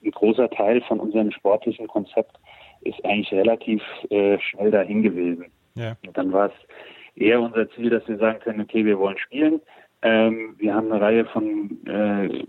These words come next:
Speaker 1: guten jungen Leuten, hier zum Beispiel Jerome Noso, hatten wir eben schon drüber gesprochen.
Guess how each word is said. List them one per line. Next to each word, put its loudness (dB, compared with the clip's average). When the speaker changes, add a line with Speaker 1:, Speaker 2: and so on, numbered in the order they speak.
Speaker 1:
guten 0
jungen -2
Leuten, 2
hier 2
zum -12
Beispiel -6
Jerome 0
Noso, 0
hatten -14
wir -6
eben -4
schon -12
drüber -10
gesprochen. -8